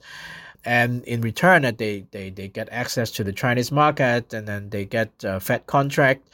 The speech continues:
uh, in a certain, uh, protected segments of the Chinese economy. So it is this corporation, uh, and of course, Wall Street and telecommunication companies and, and, and, uh, machine makers and all these kind of companies are,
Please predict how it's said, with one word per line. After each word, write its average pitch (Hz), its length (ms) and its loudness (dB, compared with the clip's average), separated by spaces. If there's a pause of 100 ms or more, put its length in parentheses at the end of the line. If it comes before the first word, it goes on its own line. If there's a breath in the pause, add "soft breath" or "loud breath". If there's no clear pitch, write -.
(520 loud breath)
uh, 104 320 -2
in 110 340 -6
a 107 80 -2
certain, 127 600 2
uh, 104 120 2
protected 131 520 -2
segments 139 480 0
of 120 80 -2
the 120 80 -6
Chinese 139 360 -2
economy. 135 600 -2
So 175 100 0
it 220 100 6
is 240 140 4
this 262 160 2
corporation, 185 920 2 (560 loud breath)
uh, 127 40 0
and 135 400 0 (180)
of 139 200 -2
course, 127 220 6
Wall 139 220 6
Street 156 320 0
and 123 140 -6
telecommunication 147 800 0
companies 127 760 -2
and, 107 320 -8
and, 107 360 -6
and, 107 400 -10
uh, 101 120 -2
machine 143 440 0
makers 135 500 2
and 117 160 -6
all 180 180 4
these 226 160 0
kind 214 160 2
of 175 120 -4
companies 151 480 2
are, 110 260 2